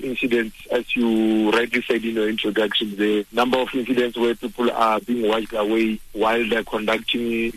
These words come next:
cleansing or baptism rituals. As a department, we don't really have a problem with the, you know, residents practicing their, you know, religions or religious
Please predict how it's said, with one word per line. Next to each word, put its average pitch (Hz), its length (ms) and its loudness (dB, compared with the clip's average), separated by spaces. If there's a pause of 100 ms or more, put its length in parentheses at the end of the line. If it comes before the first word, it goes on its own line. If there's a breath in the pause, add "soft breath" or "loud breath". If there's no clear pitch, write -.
cleansing 127 720 2
or 113 460 2
baptism 113 560 0
rituals. 101 380 0 (140)
As 202 140 0
a 208 60 0
department, 147 680 -2
we 131 120 0
don't 160 320 0
really 123 420 0
have 110 160 -2
a 110 160 -2
problem 113 460 0
with 120 180 0
the, 113 320 0 (140)
you 117 100 -2
know, 120 140 2
residents 127 600 0 (140)
practicing 127 560 -2
their, 110 640 2
you 117 140 0
know, 117 180 4
religions 123 760 2
or 113 80 2
religious 117 340 0